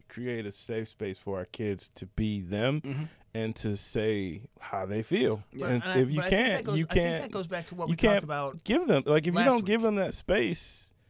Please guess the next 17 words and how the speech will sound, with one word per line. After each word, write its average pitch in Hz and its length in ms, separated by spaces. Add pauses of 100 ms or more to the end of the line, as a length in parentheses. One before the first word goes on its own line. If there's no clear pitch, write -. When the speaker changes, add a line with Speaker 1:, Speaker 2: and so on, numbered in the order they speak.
(460)
Speaker 1:
it'll, 156 300
like, 131 420 (320)
introvert 107 640 (260)
into 120 460
a, 98 40
a - 140
hole 120 400
in 104 140
their, 104 160 (340)
almost 180 260
a 185 40
Speaker 2:
Yeah. 180 60
Speaker 1:
hole 190 160
in 185 80
their 185 160
heart. 233 360
Speaker 2:
Yeah. 156 180